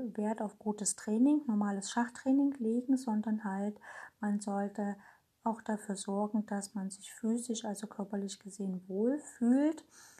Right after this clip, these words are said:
Also sollte man halt einfach, ähm, äh,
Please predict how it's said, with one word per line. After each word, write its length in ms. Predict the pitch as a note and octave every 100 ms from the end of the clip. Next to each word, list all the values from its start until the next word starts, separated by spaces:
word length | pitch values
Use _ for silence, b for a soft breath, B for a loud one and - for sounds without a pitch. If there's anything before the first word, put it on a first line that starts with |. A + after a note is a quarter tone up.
| B B -
Also 240 | G#3+ G#3
sollte 300 | G#3 G3+ G3
man 260 | G3+ G3+ G3
halt 200 | G3 G3+
einfach, 520 | G#3 G3 - F#3+ - B B B B _
ähm, 420 | A3 G3+ G3 F#3+ F#3 _ _ _ _ _
äh, 260 | G#3+ F#3+ F#3+